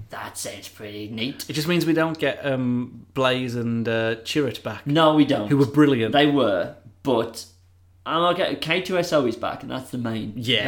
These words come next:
Speaker 1: That's the main deal.
Speaker 2: Th-, that's a good deal.
Speaker 1: I, I, if we could potentially get some good old-fashioned whi-, whisper shouting back with Saul Guerrero.
Speaker 2: <laughs>
Speaker 1: Buckle it.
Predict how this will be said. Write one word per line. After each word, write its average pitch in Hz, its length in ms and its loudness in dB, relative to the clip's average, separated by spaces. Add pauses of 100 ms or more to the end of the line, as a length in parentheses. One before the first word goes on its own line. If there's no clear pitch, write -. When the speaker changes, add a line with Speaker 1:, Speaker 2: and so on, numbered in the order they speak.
Speaker 1:
That's - 140 -12
the 117 80 -6
main 107 320 -2
deal. 92 140 -8
Speaker 2:
Th-, 131 100 -2
that's 127 240 -2
a 123 40 -4
good 113 220 -6
deal. 104 300 -8
Speaker 1:
I, 123 360 6
I, 117 220 4 (220)
if - 180 -10
we 127 140 -2
could - 180 -8
potentially 160 1080 0 (300)
get - 240 0
some 123 220 -4
good 139 160 6
old-fashioned 147 520 4
whi-, 156 240 4
whisper 147 280 0
shouting 135 440 0
back 135 240 0
with 123 140 -4
Saul 143 240 0
Guerrero. 139 400 4
Speaker 2:
<laughs> - 840 0
Speaker 1:
Buckle 453 320 0
it. 427 220 -6